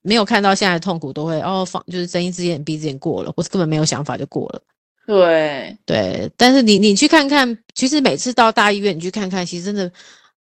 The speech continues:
Speaker 1: 辛苦人、痛苦的人很多啊。
Speaker 2: 对，真的欸，然后
Speaker 1: 对，你，嗯。
Speaker 2: 我最近看，不是在滑小红书吗？偶尔，然后
Speaker 1: 对，对。
Speaker 2: 有时候会看到那个有，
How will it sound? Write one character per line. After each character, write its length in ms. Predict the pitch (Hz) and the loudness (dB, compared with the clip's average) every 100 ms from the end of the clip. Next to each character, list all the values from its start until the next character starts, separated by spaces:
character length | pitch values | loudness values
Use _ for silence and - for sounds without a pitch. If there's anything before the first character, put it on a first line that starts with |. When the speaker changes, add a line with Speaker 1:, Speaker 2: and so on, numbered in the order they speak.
| _ - | _ -12
Speaker 1:
辛 280 | - 226 | -8 -6
苦 180 | 226 175 | -6 -4
人、 180 | 151 156 | -4 -4
痛 180 | 214 190 | -4 -4
苦 120 | 151 | -4
的 60 | 139 | -6
人 120 | 143 | -6
很 120 | 135 | -8
多 240 | - 135 135 | -12 -10 -10
啊。 120 | 127 - _ _ _ _ _ | -12 -18 _ _ _ _ _
Speaker 2:
对， 460 | - 202 180 170 160 | 2 4 4 2 -6
真 220 | 185 196 | -4 -2
的 200 | 202 185 | 0 2
欸， 280 | 165 147 127 | 2 0 -4
然 180 | 123 175 | -4 0
后 180 | 277 262 | 2 0
Speaker 1:
对， 100 | 190 | -2
你， 60 | 202 - - - | -6 -8 -20 -10
嗯。 420 | 180 165 156 143 - | -8 -8 -10 -14 -2
Speaker 2:
我 140 | 214 | 2
最 160 | 214 392 | 4 4
近 140 | 392 | 4
看， 160 | 381 392 | 0 -2
不 100 | 262 | 0
是 60 | 277 | 4
在 160 | 370 | 4
滑 180 | 269 202 | 4 0
小 160 | 254 190 | 0 -2
红 160 | 175 | -4
书 220 | 185 214 | -4 -4
吗？ 180 | 208 196 | 0 0
偶 240 | 180 170 185 | 0 2 2
尔， 160 | 175 160 | 2 0
然 160 | 190 | -2
后 100 | 254 156 151 160 | -2 -2 -4 -6
Speaker 1:
对， 140 | 165 | -2
对。 60 | 190 | 0
Speaker 2:
有 40 | |
时 80 | - | 2
候 60 | 415 | 2
会 60 | 453 | 0
看 120 | 440 | -2
到 380 | 403 403 339 - _ | -2 0 0 -4 _
那 140 | - 320 | -8 -4
个 440 | 269 233 226 220 | 0 0 0 0
有， 200 | 180 202 | 0 -2